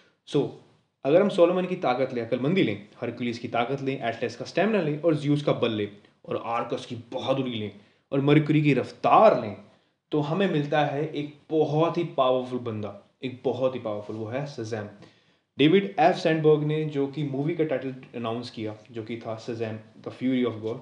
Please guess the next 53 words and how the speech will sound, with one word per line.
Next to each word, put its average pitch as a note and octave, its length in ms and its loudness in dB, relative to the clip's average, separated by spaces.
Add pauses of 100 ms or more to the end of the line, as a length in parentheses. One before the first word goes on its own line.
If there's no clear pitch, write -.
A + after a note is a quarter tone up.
(100)
बहुत B2 280 0
ही C3 80 0
अच्छा B2+ 220 -4
था। B2 340 -10 (120)
मूवी C3 240 -4
में C3+ 300 -4
जिस C3 200 -10
तरह B2 140 -4
का B2+ 100 -6
टाइटल A#2 400 -4
हमें A#2+ 500 -8
इंट्रोड्यूस B2+ 400 0
कराया C3+ 220 0
गया, C#3 160 -2
वही C3+ 300 -2
हमें C#3+ 200 -6
चीज़ C3+ 180 -8
दिखाई A#2+ 300 -4
गई D#3 200 0
है B2+ 140 -2
इसके A#2+ 200 -8
अंदर। A2 200 -10 (580)
कई F3+ 120 4
बार F#3 180 4
तो F#3+ 100 -2
सोच D#3+ 280 0
के, E3+ 200 -4 (320)
जो C#3+ 100 2
मैंने D#3 240 0
एंड A#2 220 -2
का D#3 80 4
सीन D3+ 220 -2
देखा, D3 220 -2
उसमें D#3+ 220 -6
तो E3 60 -4
मैं B2 140 -2
भी D3 80 -4
सोच C#3+ 180 -4
के B2+ 100 -4
रहा A2+ 160 -6
था B2+ 120 -10
कि B2+ 160 -14
ये C3+ 60 -8
कभी C3+ 240 -8
Games G#2+ 340 -8
of B2+ 40 -8
Thrones A2 400 -12
तो B2+ 60 -8
नहीं D3+ 100 -4
डाल E3 120 -4
दी D3+ 100 -6
इसके C3 200 -10
अंदर, A2 120 -10